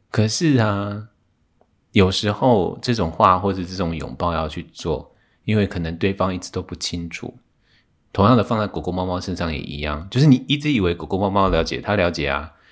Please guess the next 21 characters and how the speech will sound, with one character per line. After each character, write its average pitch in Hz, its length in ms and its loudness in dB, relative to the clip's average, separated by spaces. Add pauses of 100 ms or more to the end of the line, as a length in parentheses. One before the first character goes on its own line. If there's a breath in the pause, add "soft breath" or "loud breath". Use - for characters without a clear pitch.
(180 soft breath)
可 - 100 -10
是 117 220 2
有 95 280 -2
一 120 140 0
些 113 260 0
的 104 140 -4
肢 104 240 -10
体 90 260 -6
语 73 80 -8
言 73 400 -6
或 101 140 0
者 92 80 -4
是 90 80 -8
话 85 360 -4
语， - 260 -12
其 - 140 -12
实 95 120 -10
要 92 260 -4
跟 98 120 -6
它 82 200 -10
说， 78 460 -10